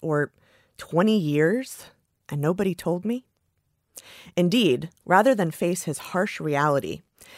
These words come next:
he'd chosen the path of blissful ignorance, which is easier in the moment, and it works just fine, until it doesn't.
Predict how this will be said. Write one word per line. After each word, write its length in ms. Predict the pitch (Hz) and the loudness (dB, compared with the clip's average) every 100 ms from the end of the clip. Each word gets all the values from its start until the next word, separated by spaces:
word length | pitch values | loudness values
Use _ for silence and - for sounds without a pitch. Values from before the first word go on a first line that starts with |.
| - | -8
he'd 200 | - 165 | -4 -4
chosen 440 | - 220 233 240 | 0 2 2 2
the 60 | 226 | -2
path 420 | - 165 156 - - | -4 -2 -2 -4 -10
of 180 | 135 - | -12 -4
blissful 540 | 156 214 - - 208 | -2 -2 -2 -4 -4
ignorance, 680 | 151 143 110 92 - - - - - - | -4 -6 -8 -8 -8 -8 -10 -14 -20 -8
which 200 | - 170 | -4 -2
is 120 | 170 160 | -2 -2
easier 440 | 247 277 247 202 | -2 -2 0 2
in 160 | 156 160 | 2 0
the 80 | |
moment, 640 | 151 170 151 110 202 - - _ _ _ _ _ _ _ _ _ | 0 0 -2 -4 -8 -12 -16 _ _ _ _ _ _ _ _ _
and 120 | 196 | -2
it 100 | 202 | 0
works 300 | 262 311 - | 0 -2 -2
just 320 | - 220 - - | -6 -4 -6 -6
fine, 420 | 175 139 58 156 _ _ _ _ _ _ _ - | -4 -4 -6 -14 _ _ _ _ _ _ _ -8
until 320 | 156 - 147 | -6 -6 -6
it 120 | - | -6
doesn't. 440 | 123 - - - | -8 -10 -14 -18